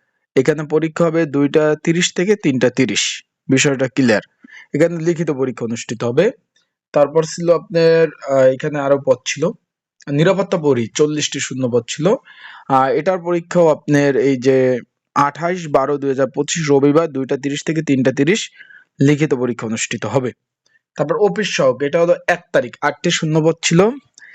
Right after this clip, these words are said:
এক এক দুই হাজার ছাব্বিশ। আহ, এখানে পরীক্ষা অনুষ্ঠিত হবে দুইটা তিরিশ থেকে তিনটা তিরিশ, সবগুলো লিখিত পরীক্ষা অনুষ্ঠিত হবে। এখন যারা পরীক্ষার্থী রয়েছেন,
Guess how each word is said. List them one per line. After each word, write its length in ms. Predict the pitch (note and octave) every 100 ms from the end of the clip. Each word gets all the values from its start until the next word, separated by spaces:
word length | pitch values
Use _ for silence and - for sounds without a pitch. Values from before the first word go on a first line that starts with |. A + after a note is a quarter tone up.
| - _ D#3
এক 260 | E3 E3
এক 200 | E3+ D#3+
দুই 100 | D3+
হাজার 160 | D3+ D3
ছাব্বিশ। 640 | - C#3+ C#3 F#3 - - _ _ _ _ _ F#3
আহ, 280 | B2+ B2 A#2+
এখানে 240 | B2+ C#3+ C#3
পরীক্ষা 320 | C#3+ C#3 D#3
অনুষ্ঠিত 380 | C#3 - D3+ D3+
হবে 220 | D#3 F3+
দুইটা 260 | C3+ C#3 D3+
তিরিশ 260 | D3 D3+
থেকে 160 | F#3+ G3
তিনটা 260 | F3 D#3
তিরিশ, 180 | D3+ C#3
সবগুলো 320 | G3 G#3 B3
লিখিত 260 | G#3 E3+ D#3
পরীক্ষা 300 | B2+ A#2+ B2
অনুষ্ঠিত 340 | A2 - A2
হবে। 180 | C3 F#2 - _ _ - _ _ _ _ _
এখন 360 | D#3 F#3+ G3 E3+
যারা 220 | D#3+ D#3
পরীক্ষার্থী 520 | E3 E3+ F3+ F#3 F#3
রয়েছেন, 320 | F3+ F3+ G3